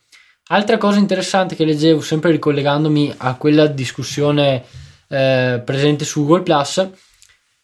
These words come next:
eh, è il fatto che, eh, anzi, due, due cose. La prima è che in diversi punti di, di,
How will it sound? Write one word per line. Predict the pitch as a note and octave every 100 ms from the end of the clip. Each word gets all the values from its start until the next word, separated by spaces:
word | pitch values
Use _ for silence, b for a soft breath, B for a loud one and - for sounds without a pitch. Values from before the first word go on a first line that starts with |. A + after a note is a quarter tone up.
| _ -
eh, | E3+ E3+ E3
è | E3+
il | G3+
fatto | G3+ F3 E3+ - G3 F#3+
che, | - F3+ F3+ F3
eh, | E3+ E3 E3 D#3+ D#3 D#3 D3 D3+ D#3 -
anzi, | D3+ C3+ D3+
due, | C#3 D#3 D#3 D3 C#3 C3+ C#3 D#3+
due | E3 E3
cose. | D#3 C#3+ C#3 C#3+
La | D3+
prima | - G3+ C4 A#3
è | F#3+
che | F3+ E3+ E3 B B B B _ _ -
in | F3 F3
diversi | F3 F#3 G3+ -
punti | E3+ F3 E3+ F3 E3+ F#3+
di, | F3+ D#3+ D#3
di, | C#3 C#3+